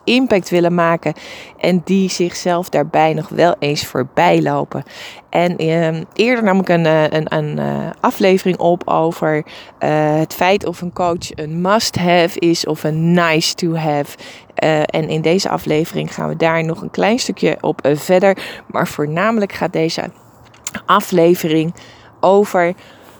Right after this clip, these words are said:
<coughs> excuus, over hoe je nou naar je hart kunt luisteren. En, eh, even terug naar die, eh, eh, eh, naar dat een vraagstuk of een coach een nice to have is of een must have is.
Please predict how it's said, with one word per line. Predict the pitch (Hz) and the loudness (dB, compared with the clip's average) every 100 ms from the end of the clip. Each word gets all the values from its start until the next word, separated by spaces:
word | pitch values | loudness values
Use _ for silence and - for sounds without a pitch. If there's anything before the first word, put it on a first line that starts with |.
| - _ | -20 _
<coughs> | - - - 330 - - _ | 0 2 0 -2 -6 -20 _
excuus, | 170 - - 247 - - | -20 -16 -10 -10 -10 -6
over | 196 202 - 202 165 - - - | -2 -2 0 -2 -2 -6 -20 -20
hoe | - 170 202 233 - 180 | -10 0 2 2 0 2
je | 185 175 | 2 2
nou | 170 160 165 - | 2 2 2 0
naar | 160 156 151 | -4 -2 0
je | 151 151 | 2 0
hart | 147 143 170 165 - | 0 -2 0 -2 -4
kunt | 156 147 - | -2 -2 -2
luisteren. | 147 147 147 139 131 - 123 113 - _ _ _ _ _ - - - - - | 0 2 2 2 0 -8 -8 -10 -12 _ _ _ _ _ -16 -16 -18 -18 -6
En, | - 196 190 - | 2 4 2 0
eh, | 165 165 | 0 0
even | - 233 - | 0 0 -2
terug | - 208 | -4 -4
naar | 196 175 170 156 | -2 0 0 0
die, | 165 165 156 | -2 -2 -4
eh, | - 147 147 147 143 143 | -6 -6 -4 -4 -4 -4
eh, | - - - 156 151 - - | -6 -12 -10 -8 -8 -8 -8
eh, | - 151 147 147 165 | -6 -6 -6 -8 -6
naar | 160 165 151 - | -2 -2 -2 -8
dat | - 151 170 165 - | -12 -2 0 0 -4
een | - | -10
vraagstuk | 165 - 208 233 - - 196 - | -10 -4 0 0 -2 -2 -2 -2
of | - 156 | -6 -6
een | 170 175 | -6 -4
coach | 180 175 175 - | 0 0 -2 -4
een | 151 160 | -4 0
nice | 170 170 190 | 2 2 2
to | - 180 | 0 0
have | 170 147 147 151 | 2 2 2 0
is | 143 | -2
of | - 139 | -4 -2
een | 139 143 151 160 | -4 -2 0 2
must | 156 156 - | 2 2 -2
have | 151 147 - | 0 0 0
is. | 143 | -6